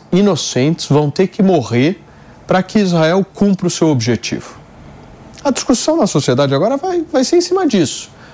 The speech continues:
Quantas pessoas mais vão ter que morrer pra Israel dizer, "Olha, nós cumprimos o nosso objetivo"?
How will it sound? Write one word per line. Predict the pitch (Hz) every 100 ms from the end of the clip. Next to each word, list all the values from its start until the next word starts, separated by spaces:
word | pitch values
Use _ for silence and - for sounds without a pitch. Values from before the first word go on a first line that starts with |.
| -
Quantas | - 262 165 - 113
pessoas | - 117 - 117 104
mais | 117 113
vão | 101 113
ter | 104
que | 117
morrer | 123 110 117 156
pra | 175
Israel | 165 147 139 151
dizer, | 139 113 113
"Olha, | 120 113
nós | 117 143
cumprimos | - 151 127 139 139 120
o |
nosso | 123 117 113 117
objetivo"? | 101 101 - -